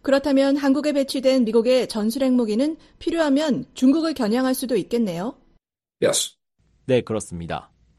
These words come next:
Speaker 1: 미 국방부와 국무부가 한국 정부와 핵무기 저장 시설 등과 관련해 즉각 전략적 대화를 시작할 것을 권고하셨는데요.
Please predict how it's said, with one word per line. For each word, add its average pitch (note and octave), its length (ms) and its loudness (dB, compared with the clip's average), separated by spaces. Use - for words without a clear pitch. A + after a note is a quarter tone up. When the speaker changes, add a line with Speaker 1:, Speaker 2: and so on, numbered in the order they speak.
Speaker 1:
미 C#4 120 -2
국방부와 D4 680 2
국무부가 B3 720 0
한국 B3+ 380 0
정부와 A#3 520 -2
핵무기 D4 500 2
저장 B3 380 -2
시설 D#4 300 -2
등과 C4 280 -2
관련해 G#3+ 460 -4
즉각 B3+ 460 -4
전략적 D4+ 600 0
대화를 C4+ 360 0
시작할 D4 560 -4
것을 G#3+ 360 -4
권고하셨는데요. A3 1000 -4